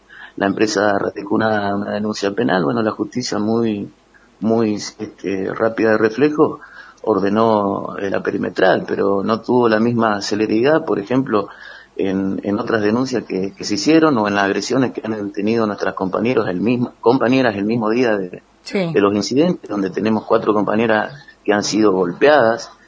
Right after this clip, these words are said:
Speaker 1: han sido agredidas, están las filmaciones, están las denuncias radicadas. Bueno, este, la justicia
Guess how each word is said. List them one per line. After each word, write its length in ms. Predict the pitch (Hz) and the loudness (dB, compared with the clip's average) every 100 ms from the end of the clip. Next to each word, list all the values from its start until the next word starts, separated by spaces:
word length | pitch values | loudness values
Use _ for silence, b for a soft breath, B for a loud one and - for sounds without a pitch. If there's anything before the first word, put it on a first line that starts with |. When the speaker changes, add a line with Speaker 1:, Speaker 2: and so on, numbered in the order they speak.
| b | b
Speaker 1:
han 120 | - 101 | -4 0
sido 240 | 95 98 | 2 2
agredidas, 680 | 92 95 131 143 123 117 - | 2 2 4 6 4 2 -4
están 240 | - - 104 | -6 -2 -2
las 120 | 98 | -2
filmaciones, 600 | 95 95 92 139 139 107 | -4 -4 2 4 6 2
están 280 | 101 143 107 | -2 -6 -4
las 120 | 101 | -2
denuncias 420 | 98 107 107 104 | 0 0 0 -2
radicadas. 600 | 95 92 101 147 151 147 | 0 0 2 4 4 2
Bueno, 260 | 107 113 107 | 0 0 -2
este, 640 | - - 92 95 98 104 | -4 -4 -4 -2 -6 -6
la 60 | 107 | -8
justicia 640 | 107 123 147 147 156 113 | -6 -4 -2 2 2 2